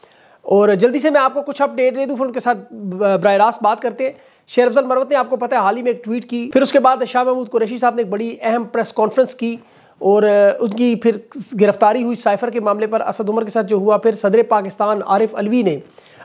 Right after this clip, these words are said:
अपनी सियासी जद्दोजहद का मुजाहरा किया, अपने ज़ाती अकाउंट से ट्वीट करके गैर कानूनी तौर पर सज़ा देने के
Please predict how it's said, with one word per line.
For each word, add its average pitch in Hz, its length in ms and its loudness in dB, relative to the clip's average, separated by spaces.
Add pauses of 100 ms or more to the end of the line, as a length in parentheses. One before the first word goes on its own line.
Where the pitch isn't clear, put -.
अपनी 233 240 2
सियासी 233 400 0
जद्दोजहद 214 540 2
का - 400 -2
मुजाहरा 208 380 0
किया, 214 240 -6
अपने 196 200 -6
ज़ाती 196 360 -2
अकाउंट 202 220 -4
से 196 100 -12
ट्वीट 208 260 -6
करके 202 300 0
गैर 208 300 2
कानूनी 220 380 -4
तौर 208 220 -4
पर 208 100 -6
सज़ा 185 300 0
देने 185 260 -2
के 190 200 -4